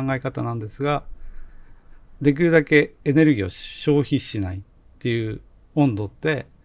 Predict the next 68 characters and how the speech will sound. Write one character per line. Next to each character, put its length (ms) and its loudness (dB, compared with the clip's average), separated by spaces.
で 120 2
き 100 -6
る 80 -2
だ 120 -4
け 120 -4
壁 300 -2
面 200 -2
が 240 0
暖 200 -2
か 280 -2
い 60 0
方 200 -8
が 340 -4
い 120 -4
い 40 -6
で 100 -20
す 100 -20
よ 140 -20
と。 80 -20
室 180 -6
温 140 4
二 120 2
十 200 0
度 120 0
の 120 -4
時 240 -6
に、 260 2
二 140 8
十 500 0
度 140 0
を 120 -6
超 180 8
え 60 8
る 80 4
よ 120 6
う 20 4
な 120 4
壁 300 -6
面 260 -2
温 120 -4
度 80 -4
だ 100 -2
っ 80 -8
た 120 -2
ら 80 0
よ 120 0
り 80 -2
快 220 -4
適 200 -6
な 140 -4
ん 60 -4
で 60 -8
す 160 -14
が、 120 -2
冬 240 0
場 120 0
で 80 2
は 200 -2
そ 140 -2
れ 100 4
は 20 2
難 320 -4
し 120 -8
い 40 -8
で 100 -16
す 100 -20
よ 100 -10
ね。 80 -10